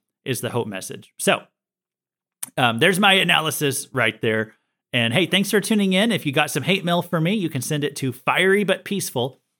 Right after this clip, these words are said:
at gmail dot com. And if you have, didn't hear the last episode, I just kind of launched into a new phase of this podcast.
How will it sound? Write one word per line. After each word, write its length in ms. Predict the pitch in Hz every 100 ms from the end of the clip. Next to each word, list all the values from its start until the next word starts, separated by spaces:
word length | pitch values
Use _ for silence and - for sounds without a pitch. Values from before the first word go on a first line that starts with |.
| _ -
at 140 | 135
gmail 380 | 123 151 156 170
dot 220 | 190 180
com. 380 | - 131 117 160 - _ _ -
And 180 | 135 147
if 180 | 143 151
you 120 | 143
have, 340 | 160 151 143 156 190 -
didn't 320 | 147 170 190
hear 140 | 180
the 100 | 196
last 280 | 190 180 175
episode, 500 | 165 160 - 147 147
I 120 | 131
just 220 | 110 139
kind 160 | - 160
of 100 | 131
launched 300 | 131 143 -
into 480 | 143 135 139 131 131 _ _ -
a 80 | 165
new 220 | 170 190
phase 300 | 185 165 160
of 80 | 156
this 160 | 143 139
podcast. 680 | 147 135 123 127 135 -